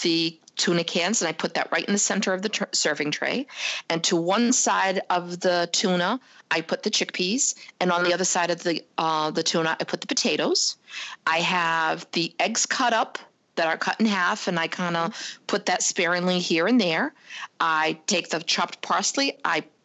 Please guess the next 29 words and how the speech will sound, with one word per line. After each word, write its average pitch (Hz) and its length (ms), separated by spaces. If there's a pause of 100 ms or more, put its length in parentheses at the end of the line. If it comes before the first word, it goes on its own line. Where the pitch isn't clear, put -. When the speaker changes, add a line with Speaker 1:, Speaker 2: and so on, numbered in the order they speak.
(120)
Speaker 1:
kinda 170 260
literally 180 640 (220)
sprinkle 202 420
it 196 160
over 202 340
everything. 185 520 (300)
The 196 80
same 185 240
Speaker 2:
Mm-hmm. - 20
Speaker 1:
thing 202 240
with 208 140
the 202 60
red 185 280
onion. 180 440 (420)
I 175 60
take - 320
more 196 400
olive 220 340
oil, 254 340 (120)
and 156 220
I, 160 540 (480)
you 180 140
know, 160 220
again, 175 380 (260)
drizzle 196 380
it 214 160
all 190 200
over 202 260
everything. 208 580